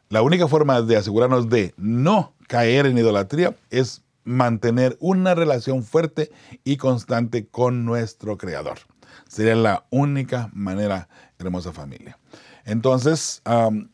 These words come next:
esa es la lección de escuela sabática. Ahora vamos a entrar al, a viernes. Creo que tenemos tres preguntas. Igual vamos a darle lectura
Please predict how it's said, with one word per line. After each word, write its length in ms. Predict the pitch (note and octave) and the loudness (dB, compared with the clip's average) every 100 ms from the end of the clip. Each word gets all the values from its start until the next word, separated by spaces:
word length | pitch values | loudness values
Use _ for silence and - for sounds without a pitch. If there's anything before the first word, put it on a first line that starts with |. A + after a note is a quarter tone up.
| _ _ _ - | _ _ _ -6
esa 340 | B2+ B2 B2+ | -2 2 2
es 400 | C3 B2+ - - _ _ _ _ _ - | 2 0 -6 -18 _ _ _ _ _ -6
la 180 | A2 G#2 | -2 -2
lección 300 | G2+ D#3+ F#3+ | 0 0 0
de 60 | |
escuela 200 | C#3+ C#3 | 2 0
sabática. 580 | B2+ G#2+ F#2+ G#2+ C3 A#2+ - | 0 -2 -4 -4 -6 -6 -4
Ahora 240 | A#2 A#2+ | 0 2
vamos 260 | A#2+ A#2+ B2+ | 2 2 0
a 20 | |
entrar 280 | A2+ A2 A#2 | -2 -2 -2
al, 440 | A2+ G#2 F#2+ F2 - | -2 -4 -6 -12 -16
a 280 | - F#2+ F2 | -12 -8 -8
viernes. 580 | F2+ G2+ C3 A2+ G#2+ F#2+ | -8 -2 0 0 -2 -6
Creo 140 | A#2 A2+ | -8 -6
que 60 | |
tenemos 320 | G#2 A2 A2+ | -4 -4 -4
tres 180 | - A#2 | -4 -6
preguntas. 540 | A2 A2+ C3 A#2+ D3+ - _ - - | -4 -4 -2 -2 -6 -8 _ -20 -16
Igual 280 | G2 G2+ B2 | -4 0 2
vamos 180 | A2 A2 | 2 0
a 40 | |
darle 140 | A2 A2+ | 0 0
lectura 460 | F#2+ F2+ A#2 A2 | -2 -2 -2 -2